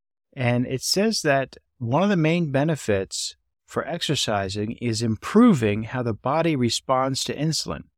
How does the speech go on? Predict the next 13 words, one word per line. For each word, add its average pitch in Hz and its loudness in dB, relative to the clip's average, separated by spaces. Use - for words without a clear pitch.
or 180 2
reduces 131 4
insulin 127 -2
resistance. 117 -6
And 117 0
it 110 -4
says - -2
that 110 -2
it 117 -8
also 127 2
can 113 -2
help 127 -2
reduce 143 0